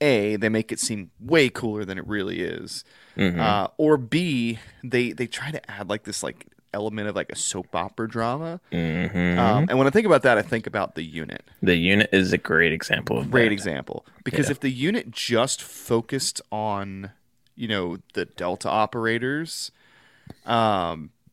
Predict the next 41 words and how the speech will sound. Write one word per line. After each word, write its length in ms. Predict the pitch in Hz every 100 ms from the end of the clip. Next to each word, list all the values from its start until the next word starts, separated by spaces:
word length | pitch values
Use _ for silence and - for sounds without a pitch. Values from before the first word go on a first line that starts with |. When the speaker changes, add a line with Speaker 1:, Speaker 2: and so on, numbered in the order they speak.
| _
Speaker 1:
it 140 | 180 190
would 120 | 208
have 60 |
been 180 | 190 185
really 240 | 160 190 165
good. 180 | 190
I 20 | 175
mean, 160 | 123
they 60 | 139
had, 400 | 113 127 156 131
like, 260 | 107 - -
you 160 | 123
know, 60 | 110
Eric 280 | 120 127 117
Haney, 340 | 127 127 143
who 100 | 120
wrote 240 | 101 117 -
the 60 |
book 240 | 104 92 -
Delta 260 | 143 160
Force, 380 | 160 156 151 -
was 120 | 110
an 80 | 101
advisor 540 | 78 110 143 160 156
on 200 | 151 151
the 60 | 147
show. 400 | 139 147 139 143
They 120 | 170
went 340 | 165 98 117 -
through, 220 | 127 147
and 100 | 117
all 180 | - 127
those 220 | 151 151
guys 340 | 127 123 139 123
did, 260 | - 110
like, 160 | 101 101
a 60 | 95
whole 140 | 120
bunch 240 | 123 123
of 60 | 98
training. 440 | - 104 135 139